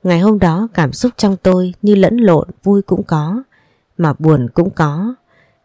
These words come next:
và cũng không thiếu những sự hờn trách. Tôi trách việc làm và lối suy nghĩ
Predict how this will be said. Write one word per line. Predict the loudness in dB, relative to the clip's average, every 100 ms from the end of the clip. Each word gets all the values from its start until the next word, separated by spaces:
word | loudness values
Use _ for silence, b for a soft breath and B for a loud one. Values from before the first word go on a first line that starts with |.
| _
và | -4
cũng | -2 -6
không | -2 -2 0
thiếu | 0 0 0
những | 0 0 -2
sự | -2 -2
hờn | 0 -2 -2
trách. | -2 -2 -2 _ _ _ _ _ _
Tôi | 2 2
trách | 2 -6 0
việc | -2 0
làm | -2 -2 -6 -2
và | 0
lối | 2 2
suy | 2 2
nghĩ | 2 -2